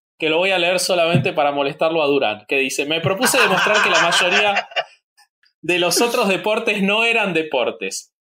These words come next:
Otro ejercicio para demostrar lógicamente lo contrario de la sabiduría convencional. Por ejemplo, la natación es simplemente una forma de evitar ahogarse,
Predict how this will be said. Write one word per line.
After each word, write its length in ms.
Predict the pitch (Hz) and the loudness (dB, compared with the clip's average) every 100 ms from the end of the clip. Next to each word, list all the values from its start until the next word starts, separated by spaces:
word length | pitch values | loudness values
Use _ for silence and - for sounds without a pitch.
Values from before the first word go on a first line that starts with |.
| _ - | _ -6
Otro 240 | 214 226 | -4 -2
ejercicio 460 | 220 208 170 214 226 | 0 -2 -2 -2 -2
para 120 | 175 | 0
demostrar 380 | 160 165 170 202 | 0 0 0 0
lógicamente 640 | 208 208 202 170 185 202 | 0 0 -2 -2 -2 0
lo 140 | 175 165 | -2 0
contrario 500 | 160 165 196 220 202 | -2 -2 0 0 0
de 80 | 160 | 0
la 100 | 151 | 0
sabiduría 520 | 151 143 143 156 165 | 0 0 0 0 -2
convencional. 680 | 156 143 135 131 120 104 101 | -2 -2 -4 -4 -6 -6 -6
Por 160 | 160 180 | -2 -2
ejemplo, 520 | 180 143 107 92 - _ _ - _ - | -2 -4 -8 -16 -20 _ _ -20 _ -2
la 180 | 202 | 0
natación 720 | 214 214 240 - 254 165 156 - | 0 0 -2 0 0 -2 -4 -6
es 160 | 185 - | -6 -2
simplemente 540 | 214 208 196 196 202 | -4 -2 -2 -2 -2
una 120 | 190 165 | -2 -2
forma 320 | 190 185 175 | -2 -2 0
de 100 | 147 | 0
evitar 320 | 143 139 165 | -2 -2 0
ahogarse, 640 | 151 139 117 107 - 92 | 0 0 0 -2 -6 -12